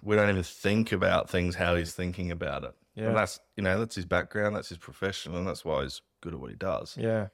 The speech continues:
Speaker 1: 'Cause he just, we just got me and the rest of the guys and girls just thinking about things that you would not even think about.
Speaker 2: Yeah.
Speaker 1: You know, and got us onto reading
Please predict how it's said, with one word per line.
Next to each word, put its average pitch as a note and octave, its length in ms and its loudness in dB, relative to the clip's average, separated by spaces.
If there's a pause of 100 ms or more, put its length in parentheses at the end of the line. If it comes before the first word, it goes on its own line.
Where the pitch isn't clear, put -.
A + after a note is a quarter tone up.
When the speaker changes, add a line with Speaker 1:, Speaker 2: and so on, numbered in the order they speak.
(180)
Speaker 1:
'Cause F#2+ 160 -4
he F#2 160 2
just, - 380 -2 (360)
we F#2+ 340 -8
just - 200 0
got - 280 4 (440)
me G2+ 320 4
and G2+ 180 6
the F#2+ 60 6
rest F#2+ 260 2
of D#2 60 -6
the F2 80 -4
guys D#2+ 340 2
and D#2+ 100 -4
girls D#2+ 400 -2
just - 280 -8 (1040)
thinking A2+ 400 6
about F#2 280 6
things F#2+ 260 6
that F#2+ 120 2
you F#2 180 4
would F#2 280 2
not F#2+ 340 6
even F#2 300 4
think F2 260 -2
about. A1+ 360 -6
Speaker 2:
Yeah. A2+ 340 2
Speaker 1:
You F#2+ 120 -2
know, F2+ 160 6
and F2+ 460 2
got F#2+ 180 2
us F2+ 160 -2
onto F2 260 -4
reading F2+ 520 2